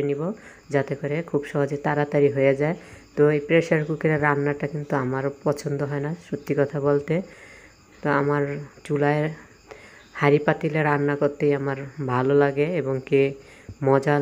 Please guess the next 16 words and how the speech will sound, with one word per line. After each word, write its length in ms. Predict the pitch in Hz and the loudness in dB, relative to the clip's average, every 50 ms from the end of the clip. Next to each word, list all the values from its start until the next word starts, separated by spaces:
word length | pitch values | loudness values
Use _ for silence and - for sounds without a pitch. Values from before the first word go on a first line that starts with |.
| 139 143 | 2 0
লাগে। 200 | 139 131 139 151 196 214 - - - - - _ - 139 | 0 0 0 -2 -2 -4 -6 -12 -18 -20 -20 _ -6 -6
এই 60 | 135 - | -4 -2
প্রেশার 280 | - 143 143 - 151 139 - | -2 -4 -2 -2 -6 -8 -6
কুকারের 340 | - 135 - 151 143 143 143 143 | -6 -6 -2 0 0 0 0 0
রান্নাটা 340 | 139 135 135 135 131 - 143 135 | 0 -2 -4 -4 -2 -2 -2 -2
আমি, 180 | 131 135 131 135 143 147 - - _ _ _ _ _ - - - | -2 -4 -4 -4 -6 -10 -14 -20 _ _ _ _ _ -10 -4 -2
আমার 180 | 135 131 131 131 131 | 0 0 0 -2 -4
কাছে 160 | 127 - - 143 131 127 | -6 -6 -6 -8 -6 -4
ভালো 160 | 123 123 131 135 139 | -2 -2 0 0 -2
লাগে 200 | 143 139 139 135 139 | -2 -2 -4 -2 -2
না। 60 | 156 196 226 - - - - - - - - | -4 -4 -6 -8 -14 -20 -20 -20 -20 -8 -2
তো 40 | 147 143 | -2 0
আমি 140 | 143 147 151 151 147 - | 0 0 -2 -2 -2 -2
তারপরেও 400 | 151 147 143 - - 156 151 156 151 143 | -2 -4 -2 0 0 0 2 2 0 0
আমি 140 | 143 143 143 165 170 - - - - - - _ | -2 -4 -4 -6 -8 -12 -16 -20 -20 -20 -20 _
সুন্দর 360 | - - 156 147 147 147 156 | -8 -2 0 0 2 2 0